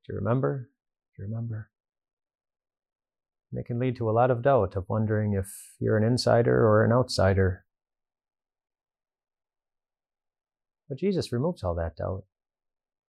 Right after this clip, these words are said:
Just think about the night he was having his last supper with his disciples. The night he said, "I am the way and the truth and the life." And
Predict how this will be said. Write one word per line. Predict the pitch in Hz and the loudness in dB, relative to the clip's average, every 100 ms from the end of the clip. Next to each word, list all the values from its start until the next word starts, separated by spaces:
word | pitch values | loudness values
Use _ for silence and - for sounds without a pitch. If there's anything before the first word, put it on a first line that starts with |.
| _ _ _ _ _ _ _ _ _ _ | _ _ _ _ _ _ _ _ _ _
Just | - | -10
think | 123 | 0
about | 127 120 | 0 2
the | |
night | 117 117 | 2 2
he | 104 | 0
was | 95 90 | -2 0
having | 104 95 | 0 0
his | 92 90 | -2 0
last | 101 104 - | 2 2 -2
supper | - 107 87 | -6 -2 0
with | 87 | -2
his | - 95 | -2 -6
disciples. | - - 107 - 110 - - _ _ - - - - - - - - _ _ _ _ _ - | -8 -4 -4 -4 -6 -8 -16 _ _ -16 -12 -12 -12 -16 -18 -18 -20 _ _ _ _ _ -12
The | 90 | -8
night | 92 | -6
he | 98 | -6
said, | - 82 85 | -6 -2 4
"I | 123 | 6
am | 147 | 6
the | 135 | 6
way | 127 120 87 | 8 8 6
and | 85 | 2
the | 87 | 0
truth | - 131 107 98 | 4 6 6 2
and | 90 | 4
the | |
life." | 92 104 87 - | 8 8 6 0
And | 73 76 | -10 -10